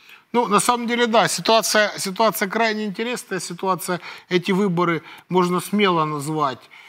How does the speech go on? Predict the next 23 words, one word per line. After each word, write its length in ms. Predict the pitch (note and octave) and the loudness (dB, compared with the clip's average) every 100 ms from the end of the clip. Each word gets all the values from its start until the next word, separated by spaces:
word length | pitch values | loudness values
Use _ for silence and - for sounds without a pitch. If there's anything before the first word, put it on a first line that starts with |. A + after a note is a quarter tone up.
| - | -18
э, 180 | - D3 | -4 -2
самыми 460 | - F#3+ F#3 F3 E3+ | 2 0 0 -2 -2
интересными 640 | E3+ F3+ E3+ D3+ D#3 D3+ | -2 0 0 -2 -8 -6
в 100 | D3 | -4
новой, 340 | F3+ E3 D#3+ D#3 | -2 0 -2 -2
новейшей 480 | E3 E3+ D#3 - | 0 0 0 0
истории, 460 | E3 - A3+ G#3+ E3 | -2 0 2 4 2
я 80 | D3+ | 2
считаю. 560 | - D3 C#3+ C3 A#2+ | -4 -4 -4 -4 -4
Они 160 | B2+ C#3 | -6 -8
абсолютно 440 | A#2 D#3+ E3 D#3 D3+ | -8 -6 -6 -6 -10
беспрецедентные. 880 | D3+ - D#3+ F#3+ F#3+ A3 - F3+ - - - - | -8 -8 -6 -4 0 -2 -2 -6 -6 -18 -16 2
Главный 460 | G3 A#3 G#3+ G#3 | 6 6 4 2
результат, 760 | G3 E3+ G3 F3+ A3+ A#3 A#3 - - - _ - | 2 0 -2 2 2 2 0 -20 -20 -20 _ -4
э, 480 | D#3+ D3+ D3 D3+ C#3+ | 0 2 2 0 2
этих 360 | F3+ E3+ F#3 F#3+ | 0 2 -2 0
выборов — 560 | A3+ F#3 E3+ D#3+ - | 2 2 2 0 -2
это 220 | F#3 E3+ E3+ | -6 -2 -2
действительно 380 | - F#3 F#3 | -2 -4 -2
раскол 360 | D#3+ - - F#3 | -2 -4 0 0
в 80 | D#3+ | 2
американском 720 | D#3+ E3+ D#3 E3+ D3+ - F3+ | 0 -2 0 -2 -2 -2 -2
обществе. 560 | A#3 - G#3 - G#3+ | 0 -4 -6 -4 -4